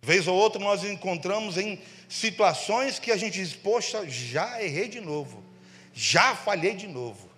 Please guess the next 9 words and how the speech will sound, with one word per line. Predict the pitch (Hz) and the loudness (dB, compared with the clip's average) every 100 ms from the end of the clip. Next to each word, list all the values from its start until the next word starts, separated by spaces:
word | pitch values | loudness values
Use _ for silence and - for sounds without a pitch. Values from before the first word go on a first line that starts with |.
| _ - - | _ -20 -16
já | 123 - 202 254 | -6 4 6 6
cometi | - 233 202 - 190 | 2 -4 0 4 10
erros | 214 269 220 | 12 10 6
de | 240 | -6
novo, | 208 143 123 110 - - - - - | -6 -6 -6 -12 -18 -20 -20 -14 0
já | 120 170 233 | 6 10 10
caí | 240 202 180 214 269 | 8 4 6 6 6
de | 277 | 2
novo, | 233 156 135 113 | -4 -4 -4 -8